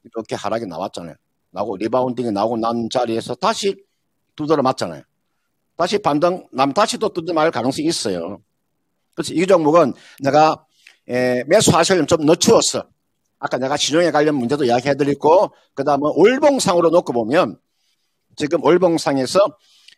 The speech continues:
에, 삼십삼 일 이평선, 월봉상에서 삼십삼 일 이평선이 깨고 내려왔으니까 이거는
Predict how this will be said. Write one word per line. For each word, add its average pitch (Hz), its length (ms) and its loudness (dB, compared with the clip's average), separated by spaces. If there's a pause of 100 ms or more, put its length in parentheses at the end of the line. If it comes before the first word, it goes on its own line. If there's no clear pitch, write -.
(160)
에, 120 520 -2 (200)
삼십삼 214 640 -2
일 170 80 0
이평선, 117 480 -2 (340)
월봉상에서 247 1040 4
삼십삼 - 640 -6
일 156 80 2
이평선이 175 420 -2
깨고 156 240 -2
내려왔으니까 123 720 -2
이거는 147 300 -6